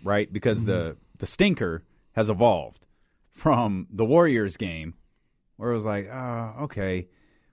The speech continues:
Speaker 1: what do you make of the, the run they made in the second half?"
Speaker 2: Mm.
Speaker 1: Everyone has a different opinion on that game. All right. Some, some people feel a certain way about the Memphis game, uh, the, the, the second or third game of the season or whatever it was.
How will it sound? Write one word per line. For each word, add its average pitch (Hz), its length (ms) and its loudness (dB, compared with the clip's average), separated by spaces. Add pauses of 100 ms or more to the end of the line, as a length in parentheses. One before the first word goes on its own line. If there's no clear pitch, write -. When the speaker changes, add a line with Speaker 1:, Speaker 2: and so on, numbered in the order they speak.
(140)
Speaker 1:
what 127 160 4
do 139 60 6
you 127 80 6
make 117 260 2
of 95 140 -2
the, 92 340 0
the 101 80 -2
run 95 240 0
they 90 100 -2
made 85 240 -4
in 80 100 -6
the 78 60 -8
second 82 320 -8
half?" 71 280 -12
Speaker 2:
Mm. 98 400 -8
Speaker 1:
Everyone 127 440 4
has 101 220 0
a 95 60 -6
different 87 300 -4
opinion 80 340 -10
on 65 140 -14
that 57 160 -18
game. - 260 -20 (500)
All 151 80 0
right. 104 240 0 (320)
Some, 220 300 2
some 240 160 4
people 190 220 4
feel 165 240 2
a 131 60 4
certain 127 340 2
way 117 200 4
about 104 240 0
the 104 60 -4
Memphis 92 400 -4
game, 85 400 -8 (200)
uh, 95 160 -2
the, 90 180 -8 (100)
the, 98 200 -4 (140)
the 87 220 -4 (420)
second - 1080 -8
or 85 60 -4
third 90 260 -2
game 82 220 -4
of 80 40 -8
the 80 60 -10
season 78 320 -6
or 78 80 -6
whatever 76 320 -6
it 57 60 -10
was. 71 240 -6